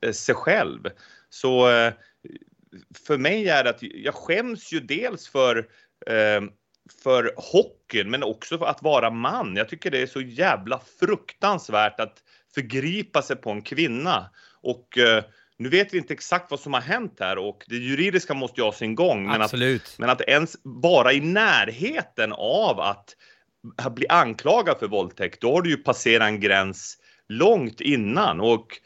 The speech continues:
Speaker 1: och lagen dessutom nu säger att det ska ju vara samförstånd, att man, man måste ju kolla att båda är med på det.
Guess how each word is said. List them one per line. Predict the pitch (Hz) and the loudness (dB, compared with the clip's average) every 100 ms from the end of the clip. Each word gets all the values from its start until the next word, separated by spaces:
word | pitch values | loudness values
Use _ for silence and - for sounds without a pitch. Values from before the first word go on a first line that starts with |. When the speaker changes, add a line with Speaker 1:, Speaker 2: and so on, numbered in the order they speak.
| - - _ | -20 -20 _
Speaker 1:
och | 110 117 - | -4 -2 4
lagen | 127 196 196 156 | 8 8 8 4
dessutom | 196 190 165 131 | 4 2 -2 -4
nu | 120 | -4
säger | - 143 202 | -2 0 2
att | 139 | 0
det | 123 | -2
ska | 117 156 | -4 -4
ju | 180 | 0
vara | 170 | -2
samförstånd, | - 170 165 101 113 - 190 214 107 | -2 -2 -2 -4 -8 -6 -4 -2 -2
att | 98 | 0
man, | 107 113 - - _ | 2 2 -4 -20 _
man | - - | -12 -4
måste | 160 190 | -2 -2
ju | |
kolla | 180 180 147 170 | 4 6 10 8
att | 147 131 | 8 4
båda | 175 127 143 | 4 6 6
är | 139 | 4
med | 131 202 247 | 2 0 -2
på | - 113 95 | -2 -2 0
det. | 90 80 | 0 -2